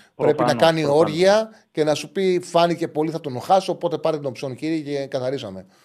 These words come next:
Speaker 2: Ναι,
Speaker 1: Ε,
Speaker 2: ναι, ναι.
Speaker 1: ναι, νομίζω ότι αν όποιος αρέσει, βλέπεις ότι αυτή τη στιγμή η διοίκηση του Παναθηναϊκού δίνει λεφτά.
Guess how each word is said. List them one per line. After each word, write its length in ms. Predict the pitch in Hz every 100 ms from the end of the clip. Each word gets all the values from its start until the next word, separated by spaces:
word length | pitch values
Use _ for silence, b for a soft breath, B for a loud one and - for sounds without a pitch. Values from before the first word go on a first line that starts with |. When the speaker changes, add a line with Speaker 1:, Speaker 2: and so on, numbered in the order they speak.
| b b b
Speaker 2:
Ναι, 280 | - 117 160
Speaker 1:
Ε, 60 | 160
Speaker 2:
ναι, 60 |
ναι. 200 | 95 92 - _ _ _ _ _ 226 208
Speaker 1:
ναι, 240 | 214 113
νομίζω 340 | 131 160 190
ότι 340 | 196 190 185 185
αν 360 | 185 185 170 170 -
όποιος 420 | 185 185 196 170
αρέσει, 500 | 160 139 165 170 208
βλέπεις 320 | 170 170 180 175
ότι 100 | 170
αυτή 160 | 170
τη 60 | 170
στιγμή 200 | 165 170
η 40 |
διοίκηση 200 | 180 170
του 60 | 165
Παναθηναϊκού 320 | 143 143 151
δίνει 120 | 147
λεφτά. 340 | 120 113 104